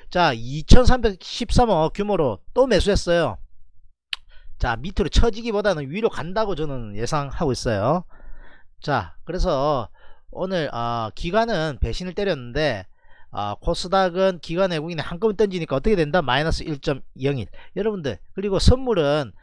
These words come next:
아, 삼천구백삼십구 개 계약으로, 아, 외국인이 잡아줬는데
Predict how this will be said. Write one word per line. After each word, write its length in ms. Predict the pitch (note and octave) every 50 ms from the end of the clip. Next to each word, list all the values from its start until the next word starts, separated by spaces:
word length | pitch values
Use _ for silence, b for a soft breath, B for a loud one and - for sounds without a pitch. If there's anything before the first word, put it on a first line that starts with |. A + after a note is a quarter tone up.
| b b b
아, 120 | b B2 B2+
삼천구백삼십구 1800 | - - F3 E3 - G3 F#3+ - G3 F3+ G#3 G#3 D#3+ G#2+ - - - - - - - - - - G#3+ G3+ G3+ D#3+ B2+ - - - G#3 G#3+ F#3+ A#2+
개 100 | - D#3+
계약으로, 480 | D3+ C#3+ C3 C#3+ D3+ E3 E3+ E3 D#3 - -
아, 140 | G2+ A2
외국인이 420 | A2+ A2+ B2 C#3 D#3 F3 F#3+ F#3 -
잡아줬는데 800 | - F#3 F#3 G3+ G3+ D#3 D#3 C#3+ B2+ B2 B2 C#3+ D#3+ E3+ E3+